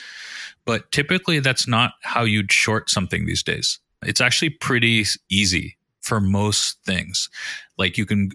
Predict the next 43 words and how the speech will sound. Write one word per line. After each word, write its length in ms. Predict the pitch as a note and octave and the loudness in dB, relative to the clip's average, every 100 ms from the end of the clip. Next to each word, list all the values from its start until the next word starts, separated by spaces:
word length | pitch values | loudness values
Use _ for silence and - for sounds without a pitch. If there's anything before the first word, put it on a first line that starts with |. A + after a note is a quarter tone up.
| _ | _
you 160 | F#2+ G#2+ | -4 0
know, 100 | F#2 | 2
say, 160 | - | 2
use 240 | G2+ G2 F2+ | 2 2 2
Ameritrade 720 | F#2 F#2+ F2+ G2 F#2 F#2 F2+ | 2 0 2 2 4 4 2
or 100 | F2+ | 0
whatever. 500 | F#2 F#2 F2 F2+ F2+ _ | 0 0 0 -2 -4 _
You 400 | - G2 F#2+ G2 - - | 0 2 2 -2 -6 -4
can 140 | G2+ | 0
actually, 600 | F#2 F#2 G#2 F#2 F2+ F#2+ | 2 2 0 0 0 -2
you 160 | G#2 G2 | -2 -2
have 100 | G2 | 0
to 80 | G#2 | 2
get 100 | G2+ | 0
approved 400 | F#2 - A2+ - | 0 -2 -2 -2
for 100 | - | 0
being 160 | G2+ F2+ | 2 2
able 140 | E2+ | 2
to 40 | |
short, 400 | F2+ - E3+ B2 - | 2 2 2 0 -2
but 140 | G#2+ - - - - G2 | -2 -2 -8 -8 -8 -2
as 120 | G2 | 2
long 200 | B2 C3 | 2 2
as 120 | A2 | 2
they 120 | A2+ | 2
have 220 | G#2+ F#2+ F#2 | 2 0 -2
borrow 320 | A#2 C#3+ A2 | 0 2 0
available, 600 | F#2+ F#2+ F2+ F#2 F2+ - _ | 0 0 0 -2 -4 -6 _
you 120 | G2+ | -6
can 180 | G2 G2 | -2 0
just 360 | F#2+ F#2+ - - | 2 0 -2 -2
say, 220 | G2 F#2 | 0 0
"Oh, 120 | A#2 G#2+ | 0 0
I 60 | |
wanna 160 | G2 F#2+ | 0 0
short 240 | - G2 | 0 0
Microsoft," 600 | A2+ C3+ - C3+ B2 - - _ _ | -2 0 0 2 0 -4 -14 _ _
put 160 | A#2 G#2 | -6 0
the 60 | |
amount 200 | F#2+ F#2+ F#2+ | 2 2 0
you 80 | |
wanna 120 | F#2 F#2 | 0 2
short, 380 | - A2+ A2 | 2 2 0